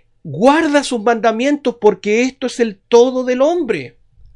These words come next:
Entendamos, amados hermanos, que tú y yo, siendo cristianos, no estamos exentos a esta carnalidad que nos quiere atrapar, eh, el mundo, ¿no es cierto?, para llevarnos según sus intereses.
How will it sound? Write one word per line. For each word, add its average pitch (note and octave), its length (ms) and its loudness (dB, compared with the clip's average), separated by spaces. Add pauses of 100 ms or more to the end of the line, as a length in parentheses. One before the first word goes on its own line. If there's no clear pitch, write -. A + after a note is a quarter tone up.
(280)
Entendamos, F3+ 720 -10
amados D#3+ 360 -8
hermanos, D#3 340 -8
que D3+ 120 -12
tú D#3 160 -8
y E3 100 -8
yo, E3 180 -6
siendo D#3 400 -10
cristianos, F3 560 -8 (360)
no D3 120 -8
estamos E3+ 500 -8
exentos G#3 800 -6
a F3 60 -8
esta E3 320 -10
carnalidad E3 880 -6 (340)
que E3 140 -8
nos D#3+ 180 -12 (100)
quiere G3 260 -4
atrapar, G3 800 -4 (400)
eh, E3 480 -6
el D3 160 -6
mundo, F#3+ 480 -2
¿no F3+ 80 -6
es E3 60 -12
cierto?, F#3+ 340 -8
para E3+ 180 -4
llevarnos F3+ 580 -4
según F3+ 300 -6
sus F3+ 220 -10
intereses. D#3+ 720 -12